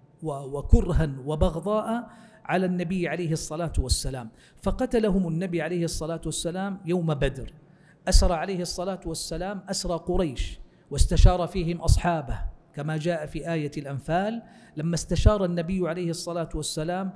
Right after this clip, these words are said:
صحابته في شأن أسارى بدر، فأشار أبو بكر رضي الله عنه بالمن عليهم بالفداء، يعني أن يقبل منهم فدية ويعتقهم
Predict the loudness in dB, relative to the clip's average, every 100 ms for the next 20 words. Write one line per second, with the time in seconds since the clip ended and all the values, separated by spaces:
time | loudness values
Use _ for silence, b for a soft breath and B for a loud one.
0 | -10 -4 -4 0 0 0 0 0 0 0
1 | 2 2 2 -2 4 4 4 2 2 0
2 | -2 -4 -10 B B B B -4 0 2
3 | 2 0 0 0 0 0 0 -2 -4 -6
4 | -4 0 0 0 -2 0 0 0 0 0
5 | 0 0 0 0 0 0 -2 -2 -2 -2
6 | 0 0 2 0 0 -2 -6 -20 B B
7 | -8 -6 0 2 2 2 -2 0 2 2
8 | 4 2 0 -2 -2 -2 -4 -8 B B
9 | B -2 0 2 0 -4 -2 -4 -6